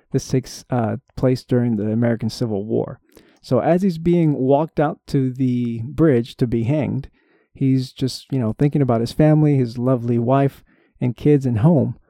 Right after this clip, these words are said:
And as he's stepping on the ledge, the noose is tied around him. He's already blindfolded. Uh, he starts thinking back of how everything worked. He, it's almost, it's a flashback. So he flashes back to where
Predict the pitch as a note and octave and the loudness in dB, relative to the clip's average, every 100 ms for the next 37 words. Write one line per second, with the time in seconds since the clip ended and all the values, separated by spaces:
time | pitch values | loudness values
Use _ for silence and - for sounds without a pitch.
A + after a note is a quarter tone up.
0 | _ _ - C3+ B2+ B2 C#3+ E3+ F#3 - | _ _ -4 0 0 0 -2 0 -2 -2
1 | F#3+ F#3 G3 D#3 C3+ B2+ C#3+ C3+ C3 - | -2 0 0 0 0 0 0 0 0 -6
2 | _ - C#3+ C#3+ _ _ - A#2 B2+ D3 | _ -18 -14 -16 _ _ -8 -2 0 0
3 | D3 - C#3+ C#3+ C#3 C#3 C#3 C3 A#2+ A2+ | -2 -2 0 2 0 0 0 -2 -2 -2
4 | A2+ G#2 A#2 C3+ C#3 C#3+ C#3+ C#3+ C#3 _ | -2 -2 0 0 0 2 2 2 -2 _
5 | _ _ _ _ _ C3+ B2 A#2+ A#2 A2 | _ _ _ _ _ -6 -4 -2 -2 -4
6 | - D#3 D3 F#3 E3+ - _ _ F#3+ F3+ | -6 -6 -2 0 0 -4 _ _ -4 -2
7 | D#3+ C#3 D#3 - _ - D3+ - C3+ D3 | -2 -2 -4 -6 _ -20 -16 -4 2 2
8 | C#3+ C#3+ B2 A2 B2+ - - _ - C3 | 2 -2 -4 -4 -6 -8 -20 _ -10 -8
9 | D3+ D3+ E3 D#3+ D3+ D#3 - - F#3 E3+ | -4 0 0 2 2 2 0 0 0 -2
10 | - - - - C3 C3 C3+ - E3 E3 | -2 -6 -6 -2 0 2 0 -2 -2 0
11 | D3 C#3 C#3+ - C#3 C3 B2 | 0 0 -2 -2 -2 0 -2